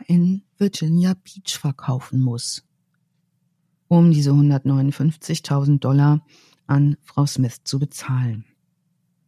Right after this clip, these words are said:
Das tut er auch, aber jetzt muss Geld her und, äh, wir haben den zweiundzwanzigsten Mai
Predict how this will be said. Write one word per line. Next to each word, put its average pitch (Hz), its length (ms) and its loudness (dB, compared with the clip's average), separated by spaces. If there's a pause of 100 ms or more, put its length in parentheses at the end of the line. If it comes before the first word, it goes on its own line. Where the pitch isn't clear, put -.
(2000)
Das 175 160 0
tut 196 200 -2
er 233 200 0
auch, 240 140 -2
aber 196 180 0
jetzt 190 180 -4
muss 170 260 0
Geld 147 380 -2
her 226 340 -2
und, 226 360 -2
äh, 226 280 -6
wir 220 200 -4
haben 240 280 0
den 233 440 2 (1600)
zweiundzwanzigsten 214 1400 -2 (220)
Mai 202 540 0